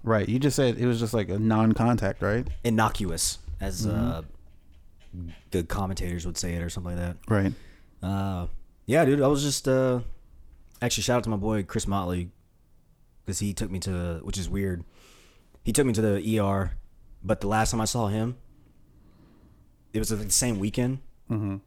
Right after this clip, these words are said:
Speaker 2: Same weekend two years ago, or a couple years ago.
Speaker 1: Mm-hmm.
Speaker 2: First five minutes, he ruptured his Achilles tendon.
Speaker 1: Crazy.
Speaker 2: And I took, I took him to the, I rode with him to the emergency room. And then two years later, here we are. Uh, but shout out to him, 'cause, 'cause he gave me the, uh,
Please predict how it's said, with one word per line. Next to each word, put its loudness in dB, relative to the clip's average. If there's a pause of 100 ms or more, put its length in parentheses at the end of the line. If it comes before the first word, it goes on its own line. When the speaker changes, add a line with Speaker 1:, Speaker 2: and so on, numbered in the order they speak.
(360)
Speaker 2:
Same 2
weekend 4
two 2
years 2
ago, -4 (140)
or -4
a -2
couple 2
years 0
ago. -4 (120)
Speaker 1:
Mm-hmm. 0 (760)
Speaker 2:
First 2
five 0
minutes, -6
he -2
ruptured -2
his -4
Achilles -8
tendon. -10 (200)
Speaker 1:
Crazy. 2
Speaker 2:
And 6
I 4
took, 4
I 2
took 2
him 2
to 0
the, -2 (160)
I 0
rode 4
with 0
him 0
to -10
the -6
emergency -4
room. -4 (1500)
And -2
then 2
two 0
years 0
later, 4
here 2
we 4
are. 4 (320)
Uh, -2 (560)
but -2
shout 6
out 2
to 6
him, 6
'cause, 0
'cause 4
he 4
gave 6
me 4
the, 6
uh, 4